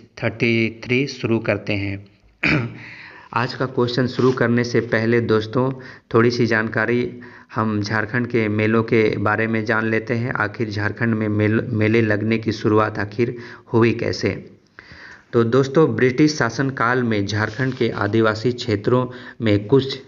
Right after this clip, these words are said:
खास मेलों का आयोजन तत्कालिक प्रशासन की ओर से किया जाता था। इन मेलों का प्रमुख उद्देश्य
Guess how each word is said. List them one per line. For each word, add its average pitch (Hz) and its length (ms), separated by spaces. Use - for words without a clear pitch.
खास 120 360
मेलों 113 320
का 117 260
आयोजन 107 500
तत्कालिक 107 760
प्रशासन 110 580
की 113 240
ओर 110 280
से - 340
किया 117 220
जाता 107 380
था। 101 440
इन 143 140
मेलों 123 460
का 113 200
प्रमुख 117 520
उद्देश्य 120 500